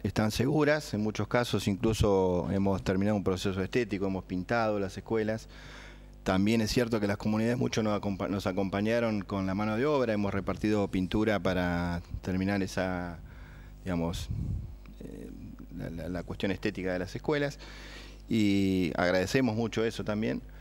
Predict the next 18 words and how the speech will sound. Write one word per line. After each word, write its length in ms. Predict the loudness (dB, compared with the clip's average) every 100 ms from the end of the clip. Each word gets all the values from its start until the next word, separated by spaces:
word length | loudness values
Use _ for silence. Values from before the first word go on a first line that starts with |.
| -18 -8 2
pero 160 | 4
en 80 | 4
general 580 | 4 4 6 4 4 0 0
todas 200 | 2 4
las 140 | 2
escuelas 380 | 0 0 0 0
están 260 | 0 0
seguras. 480 | 0 0 0 0 -4
Tenemos 560 | -2 0 0 0 0 -4
escuelas, 640 | -4 -2 2 2 0 -2
este, 260 | -4 -2 -2
con 480 | 0 0 0 0
todo 320 | 2 2 4 4
el 260 | 2 0
sistema 360 | -2 0 2 2
eléctrico 400 | 0 0 -2 0
a 40 |
nuevo, 520 | 0 0 0 0 -4